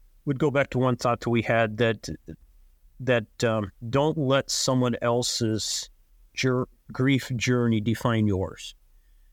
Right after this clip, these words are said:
Um, even, even what I've shared today, I hope it helps. I hope it maybe gives you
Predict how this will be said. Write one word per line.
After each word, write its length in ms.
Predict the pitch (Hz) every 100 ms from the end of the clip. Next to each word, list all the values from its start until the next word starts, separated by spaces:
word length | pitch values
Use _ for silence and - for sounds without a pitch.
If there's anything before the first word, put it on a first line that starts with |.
| _ _ -
Um, 200 | 113 107
even, 420 | 170 165 160 131 -
even 240 | 160 160 135
what 160 | 123
I've 180 | 123 127
shared 320 | - 127 110
today, 420 | - 107 104 90 - -
I 100 | 117
hope 240 | - 123
it 120 | 110
helps. 600 | - 151 143 143 - - -
I 180 | 117 104
hope 360 | - 120 117 117
it 140 | 107
maybe 340 | - 117 117 110
gives 400 | 110 123 117 -
you 300 | 117 113